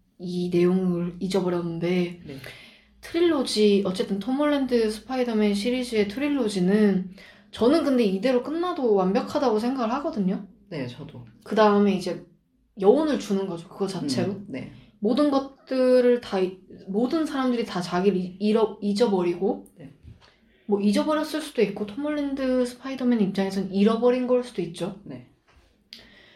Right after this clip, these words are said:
Speaker 1: 그래서 모든 것들을 다 리셋하고 처음부터 다시 시작하는 그 시점이 딱 끝나도
Speaker 2: 네.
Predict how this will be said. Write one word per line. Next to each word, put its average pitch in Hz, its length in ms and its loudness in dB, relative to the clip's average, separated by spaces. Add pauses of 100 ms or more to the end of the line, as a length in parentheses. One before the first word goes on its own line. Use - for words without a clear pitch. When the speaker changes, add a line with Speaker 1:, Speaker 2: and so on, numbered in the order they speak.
(160)
Speaker 1:
그래서 214 220 -2
모든 220 320 2
것들을 247 320 2
다 202 140 0
리셋하고 226 720 -2
처음부터 294 500 0
다시 180 280 -8
시작하는 226 460 -4
그 269 500 2
시점이 233 360 -8
딱 294 160 -10
끝나도 254 680 -4
Speaker 2:
네. 139 180 -14